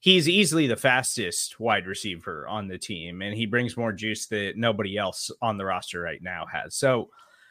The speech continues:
I, I think Andy Reid's gonna, knows how to maximize Mecole Hardman. We've already seen them do that before. And so there's an opportunity for that to happen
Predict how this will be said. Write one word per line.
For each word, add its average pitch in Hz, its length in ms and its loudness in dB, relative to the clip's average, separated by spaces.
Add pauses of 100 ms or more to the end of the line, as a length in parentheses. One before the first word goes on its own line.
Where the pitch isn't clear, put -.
(140)
I, 143 240 8
I - 20 6
think 160 180 4
Andy 160 260 6
Reid's 151 300 4
gonna, 139 360 4
knows 147 340 6
how 147 120 6
to 127 80 -2
maximize 117 640 0
Mecole 110 320 0
Hardman. 104 380 2
We've 98 140 -8
already 107 260 0
seen 107 240 -8
them 95 200 -10
do 117 160 -2
that 98 260 -2
before. 90 460 -6
And 110 160 -6
so 143 80 -2
there's 139 180 0
an 143 60 0
opportunity 120 680 0
for - 160 -10
that 113 200 0
to 104 100 -6
happen 98 520 -2